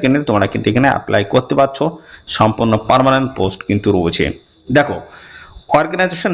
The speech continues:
নেম এখানে তোমাদের যেটা বলা হচ্ছে এনআইটিটিটি, আর অর্থাৎ ট্রিপল টি আর ডিপার্টমেন্টের তরফ থেকে কিন্তু এই নিয়োগটা কিন্তু হচ্ছে। ওকে, যেখানে একাধিক পোস্ট তোমরা এখানে দেখতে পাবে, যেমন মাল্টিটাস্কিং স্টাফ পোস্ট রয়েছে এবং রয়েছে জুনিয়র সেক্রেটারি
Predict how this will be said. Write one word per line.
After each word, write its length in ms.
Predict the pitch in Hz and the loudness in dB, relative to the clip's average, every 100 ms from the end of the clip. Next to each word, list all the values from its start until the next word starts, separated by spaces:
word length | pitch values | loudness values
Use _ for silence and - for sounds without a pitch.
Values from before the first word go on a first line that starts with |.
| 156 | 2
নেম 120 | 160 165 143 | 0 0 0
এখানে 160 | 151 151 | 0 -2
তোমাদের 200 | 156 151 | -4 -2
যেটা 140 | 143 127 120 | 0 2 2
বলা 140 | 131 | 2
হচ্ছে 200 | 143 139 143 - - _ _ 175 | 2 0 -4 -4 -14 _ _ 0
এনআইটিটিটি, 920 | 185 185 185 175 156 147 156 151 151 160 202 - _ _ 127 | 2 2 0 0 2 2 4 4 4 4 0 -8 _ _ -2
আর 80 | 107 123 | 0 2
অর্থাৎ 200 | 170 131 - - - | 0 -2 -4 -16 -4
ট্রিপল 380 | - 185 185 196 190 185 | 4 4 6 4 2 0
টি 100 | 175 175 170 101 | 0 -2 0 0
আর 100 | - - - 120 | 0 -2 -2 2
ডিপার্টমেন্টের 480 | 123 139 139 139 - | 2 2 0 -6 -4
তরফ 160 | 104 101 | -4 0
থেকে 120 | 107 104 | 0 0
কিন্তু 160 | 110 107 | 0 2
এই 60 | 107 101 | 2 2
নিয়োগটা 280 | 98 - 98 | 0 -2 -2
কিন্তু 180 | 104 98 98 | 0 0 0
হচ্ছে। 260 | 92 - 76 - - - 147 | 0 -2 -4 -8 -20 0 4
ওকে, 160 | 120 92 - | 4 0 0
যেখানে 200 | 123 123 117 | 0 2 0
একাধিক 280 | 165 185 185 - | 0 -2 -6 -2
পোস্ট 160 | 165 185 | 0 0
তোমরা 140 | 165 156 | 0 0
এখানে 160 | 147 147 139 | 0 0 0
দেখতে 160 | 139 139 | 2 2
পাবে, 140 | 147 160 - _ _ - | 2 -2 -12 _ _ 0
যেমন 160 | 139 143 135 | 2 2 2
মাল্টিটাস্কিং 440 | 139 - 143 - 143 135 | 0 0 -2 2 2 2
স্টাফ 200 | 156 147 - | 0 0 -2
পোস্ট 180 | 139 - | -2 0
রয়েছে 220 | 135 - 160 160 _ _ - 143 | 0 0 -4 -6 _ _ 0 2
এবং 120 | 170 156 | 4 4
রয়েছে 200 | 160 151 127 | 4 2 0
জুনিয়র 220 | 127 147 147 | 0 0 0
সেক্রেটারি 420 | 127 139 139 143 | -2 0 0 0